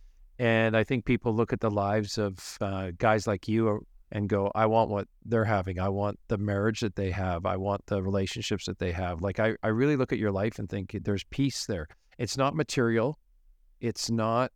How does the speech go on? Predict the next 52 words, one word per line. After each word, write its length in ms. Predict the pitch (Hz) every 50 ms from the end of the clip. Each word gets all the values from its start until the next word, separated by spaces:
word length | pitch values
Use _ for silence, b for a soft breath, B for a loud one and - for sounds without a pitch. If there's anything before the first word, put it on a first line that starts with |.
| _
you 140 | - 151 127
know, 280 | 117 113 113 113 117 -
anything 400 | - 117 120 117 - 135 123 120
that 180 | 117 101 -
the 100 | 104 110
world 400 | 104 101 107 113 120 127 139 123
would 220 | 110 110 107 98 98
look 200 | 104 98 - -
at, 200 | 101 92 90 -
but 160 | - 120 113
at 80 | 113 98
the 120 | - 104
core, 460 | - - - - 147 160 160 139 120 -
people 380 | - 131 120 - - 113 110
want 300 | 104 107 110 113 117 - -
healthy 440 | - - 127 120 110 - - 110 98
relationships. 720 | 101 101 98 104 117 - - 135 120 - - 98 - -
They 80 | 101 104
want 240 | 104 110 107 104 98
life. 260 | 104 110 110 - -
They 80 | -
want 240 | 101 101 101 98 98
peace. 300 | - - 107 104 - -
They 80 | - 104
want 240 | 101 101 95 90 -
joy. 340 | - 110 104 104 104 - 50
They 120 | - 52 -
want 180 | - 50 -
rest. 540 | - 92 110 110 107 101 - - - - - - - - - - - - - - - - - -
And 280 | - 113 110 104 104 107
when 120 | 107 107
you 140 | 110 113 110
live 200 | 110 117 113 107
a 60 | 110
life 520 | 101 104 101 101 104 107 - - - - -
with 180 | 107 95 -
Jesus 400 | - - 107 104 101 104 - -
and 220 | - 107 101 101 101
you, 160 | 104 107 -
you're 220 | - 120 110 110 110
in 60 | 101
a 40 | 98
relationship 680 | 98 98 95 127 180 202 - - - - - 98 85
with 160 | 87 90 87
people, 320 | - - 92 - - 92 95
I 80 | 104
think 180 | - 117 104 95
it's 140 | 95 - -
a 60 | 92
natural 680 | 90 90 92 98 90 92 95 - - - 101 95 95 -
outcome 540 | - 90 95 - - - - - 101 95 92
of 120 | 92 90